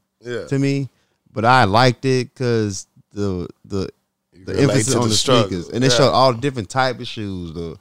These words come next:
Speaker 2: the Kobe's, the Air Force Ones, the J's and shit. Like, the foams, it was just like, yo, it's, it's very informative. I enjoyed it. The acting wasn't very good, but I liked it.
Speaker 1: Usually.
Speaker 2: Um,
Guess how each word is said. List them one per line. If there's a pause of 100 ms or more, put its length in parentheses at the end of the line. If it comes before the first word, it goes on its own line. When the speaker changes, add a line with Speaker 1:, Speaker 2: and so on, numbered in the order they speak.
(380)
Speaker 2:
the
Kobe's,
the
Air
Force
Ones,
the
J's
and
shit.
Like, (540)
the
foams,
it
was
just
like,
yo,
it's,
it's
very
informative. (120)
I
enjoyed
it. (760)
The
acting
wasn't
very
good,
but (140)
I
liked
it.
Speaker 1:
Usually. (500)
Speaker 2:
Um,